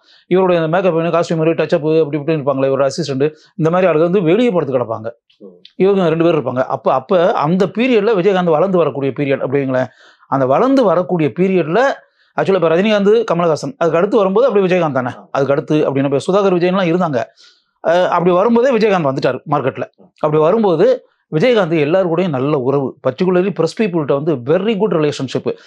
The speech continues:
எல்லா பிரஸ் பீப்புளுமே நல்லா பழகுவாங்க. விஜயகாந்த் அதே மாதிரி தன்னோட வயசானவங்க அப்படி இப்படின்ற மாதிரி இருந்துச்சுன்னா எல்லாரும் அண்ணேன்னு கூப்பிடுவாரு. அண்ணன், உண்மையான அன்பு, பாசம், உண்மையான அன்பு. சும்மா இந்த பத்திரிகையில எழுதுறதுக்காக பழகி,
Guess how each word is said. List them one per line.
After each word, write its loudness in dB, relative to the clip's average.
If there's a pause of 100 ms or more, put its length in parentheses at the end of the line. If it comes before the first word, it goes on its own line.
(200)
எல்லா 0
பிரஸ் -2
பீப்புளுமே 0 (280)
நல்லா 0
பழகுவாங்க. 0
விஜயகாந்த் 2
அதே 2
மாதிரி 2
தன்னோட 0
வயசானவங்க 2
அப்படி -2
இப்படின்ற -2
மாதிரி 0
இருந்துச்சுன்னா -2 (260)
எல்லாரும் 2
அண்ணேன்னு 0
கூப்பிடுவாரு. -6 (440)
அண்ணன், 0
உண்மையான 2
அன்பு, -4
பாசம், -2
உண்மையான 0
அன்பு. -4 (260)
சும்மா -2
இந்த 0
பத்திரிகையில 2
எழுதுறதுக்காக 2
பழகி, 0